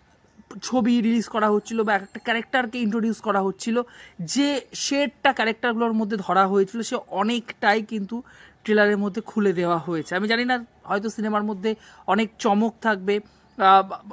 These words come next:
অনেক আমরা twist and turns পাবো, হয়তো, আহ, ক্লাইম্যাক্সে দারুণভাবে আমাদেরকে ঘা করতে পারবে, হয়তো মাথা ঘুরিয়ে দেবে, কিন্তু ট্রেলার, ট্রেলার কিন্তু একটা সিনেমার, আহ, কি বলবো, মেরুদণ্ড হয়।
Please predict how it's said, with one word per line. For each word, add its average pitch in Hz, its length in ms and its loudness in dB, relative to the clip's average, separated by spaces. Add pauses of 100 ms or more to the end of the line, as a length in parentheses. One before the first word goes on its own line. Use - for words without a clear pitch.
অনেক 220 300 -2
আমরা 226 140 -2
twist 233 320 0
and 226 180 0
turns 214 380 6
পাবো, 202 340 2 (260)
হয়তো, 214 420 4
আহ, 196 140 2
ক্লাইম্যাক্সে 226 600 0
দারুণভাবে 208 500 4
আমাদেরকে 196 420 -2
ঘা 196 240 2
করতে 208 320 -4
পারবে, 185 280 0
হয়তো 190 140 -4
মাথা 190 280 0
ঘুরিয়ে 202 280 0
দেবে, 190 200 0
কিন্তু 247 480 -4 (100)
ট্রেলার, 254 420 2 (220)
ট্রেলার 269 400 4
কিন্তু 240 260 -4
একটা 226 360 -2
সিনেমার, 226 540 -2 (360)
আহ, 170 220 2
কি 240 100 -2
বলবো, 202 220 -2
মেরুদণ্ড 208 640 2
হয়। 160 400 -2